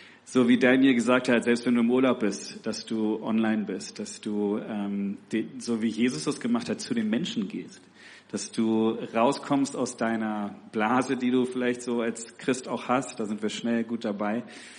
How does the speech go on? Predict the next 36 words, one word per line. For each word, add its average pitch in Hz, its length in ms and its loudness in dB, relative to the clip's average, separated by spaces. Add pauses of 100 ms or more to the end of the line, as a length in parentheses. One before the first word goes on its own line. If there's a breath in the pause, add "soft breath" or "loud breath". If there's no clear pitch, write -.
(160 loud breath)
so, 117 280 2
und 117 160 4
dass 117 180 -4
du 127 120 0
dein, 117 340 2
deine 117 300 0
Tür 127 280 -2
aufmachst, 127 420 -4
dass 110 120 -10
du 117 80 -8
dein 117 200 -4
Haus 127 220 -4
aufmachst, 147 440 -6
lad 127 200 -4
deine 127 160 -2
Nachbarn 131 400 -4
mal 101 140 -4
ein. 95 340 -8 (380 loud breath)
So, 107 140 -2
ich 104 80 0
möchte 127 200 2
dich 123 120 -6
mal 123 120 4
fragen, 127 420 2
wann 131 140 2
hast 139 160 -2
du 127 60 0
das 117 120 -2
letzte 131 280 -2
Mal 131 140 2
jemanden 127 360 0
bei 120 100 4
dir 123 200 -2
zu - 140 -8
Gast 123 320 -2
gehabt, 113 460 0